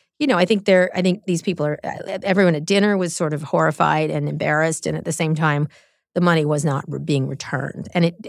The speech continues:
you know, they were making the point that there's a, anywhere you tug at any company or any investment firm or any V C, there is either Saudi money or there's,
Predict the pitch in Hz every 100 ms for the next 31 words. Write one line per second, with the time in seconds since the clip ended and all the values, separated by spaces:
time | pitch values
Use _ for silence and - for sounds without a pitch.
0 | - - 285 220 175 160 180 175 175 170
1 | 156 147 175 156 151 156 156 160 - 170
2 | 208 220 220 233 202 185 170 160 - -
3 | 202 165 160 160 196 196 190 - 175 170
4 | 156 143 143 _ _ - 180 175 180 175
5 | - 165 160 165 175 160 180 165 170 233
6 | 277 294 202 190 - 311 262 165 165 185
7 | 175 170 - - - - 220 180 160 -
8 | 285 247 233 202 190 185 180 - 156 147
9 | 151 147 143